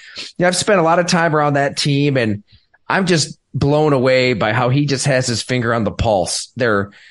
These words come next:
they're three and seven last year at the bye. Seems like another lost Jaguar season, and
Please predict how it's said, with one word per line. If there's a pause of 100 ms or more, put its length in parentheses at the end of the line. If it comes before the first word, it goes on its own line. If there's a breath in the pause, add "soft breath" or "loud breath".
(280 loud breath)
they're
three
and
seven
last
year
at
the
bye. (260)
Seems
like
another
lost
Jaguar
season,
and